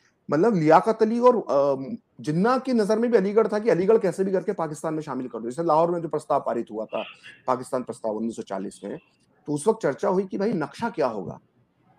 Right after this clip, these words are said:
तो लियाकत अली ने कहा कि हम पाकिस्तान सिर्फ पंजाब तक सीमित नहीं रखेंगे,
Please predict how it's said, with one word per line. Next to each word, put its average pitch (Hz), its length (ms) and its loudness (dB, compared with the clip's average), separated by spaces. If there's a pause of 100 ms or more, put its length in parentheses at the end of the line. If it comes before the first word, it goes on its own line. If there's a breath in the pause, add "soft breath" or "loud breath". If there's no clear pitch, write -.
(100)
तो 196 60 6
लियाकत 180 500 6
अली 214 140 2
ने 233 140 2
कहा 214 260 2
कि 233 280 -4
हम 208 480 -4 (380)
पाकिस्तान 185 500 2
सिर्फ 240 160 -4
पंजाब 165 480 4
तक 226 100 2
सीमित 226 340 -4
नहीं 302 140 2
रखेंगे, 147 400 -2